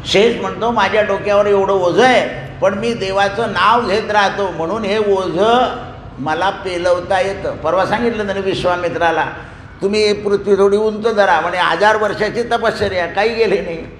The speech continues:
वशिष्ठ म्हणे, "एका अर्ध्या सेकंदाचा सत्संग पृथ्वी उभी राहून गेली." याचा अर्थ जसा आहे. विश्वामित्रांनी विचारलं,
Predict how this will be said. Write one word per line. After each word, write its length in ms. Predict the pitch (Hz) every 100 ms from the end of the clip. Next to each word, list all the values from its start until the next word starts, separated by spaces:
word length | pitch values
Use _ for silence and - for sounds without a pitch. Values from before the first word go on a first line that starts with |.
| - - -
वशिष्ठ 480 | 165 185 240 -
म्हणे, 220 | 226 226 240 190 - - -
"एका 500 | 214 160 269 262 214
अर्ध्या 340 | 196 196 254
सेकंदाचा 760 | 233 226 226 240 240 240 285 294
सत्संग 480 | 262 254 220 226
पृथ्वी 440 | 202 170 185 - 196
उभी 220 | 202 190
राहून 280 | 180 156 139
गेली." 280 | 139 - - - - - - - - - - - - - - - - - - - - - -
याचा 260 | - 240 311
अर्थ 360 | - 170 196 262
जसा 340 | 247 196 -
आहे. 300 | 113 - - - - - - - - - - - - -
विश्वामित्रांनी 920 | 131 151 196 214 226 233 233 226 233
विचारलं, 560 | 233 233 220 220 202 196